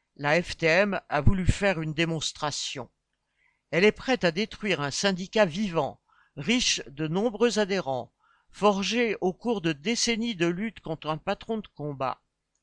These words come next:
Elle préfère soutenir une petite bande de délégués incapables de militer sérieusement dans une usine, mais dociles, plutôt qu'un syndicat de plusieurs centaines d'adhérents, dès lors que celui-ci n'a pas le petit doigt sur la couture du pantalon.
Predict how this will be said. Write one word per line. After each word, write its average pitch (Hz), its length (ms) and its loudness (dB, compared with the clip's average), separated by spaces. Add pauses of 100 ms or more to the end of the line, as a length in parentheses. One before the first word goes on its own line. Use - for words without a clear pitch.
(680)
Elle 135 160 -6
préfère 185 440 2
soutenir 196 540 -2
une 156 100 -2
petite 175 400 -6
bande 180 340 2
de 147 120 -4
délégués 180 580 0
incapables 156 680 0
de 143 120 -6
militer 160 480 -6
sérieusement 170 720 -2
dans 143 140 -2
une 139 180 -10
usine, 196 540 -6 (400)
mais 160 140 -2
dociles, 165 640 -2 (560)
plutôt 226 360 0
qu'un 190 200 2
syndicat 180 640 0
de 180 100 -2
plusieurs 185 480 -2
centaines 180 480 0
d'adhérents, 147 580 -2 (380)
dès 180 200 4
lors 196 260 6
que 175 100 -2
celui-ci 175 640 -4
n'a 135 140 -2
pas 185 220 0
le 165 100 -2
petit 180 340 -8
doigt 165 240 0
sur 151 220 -8
la 135 80 -4
couture 160 340 -8
du 139 120 -12
pantalon. 131 480 -6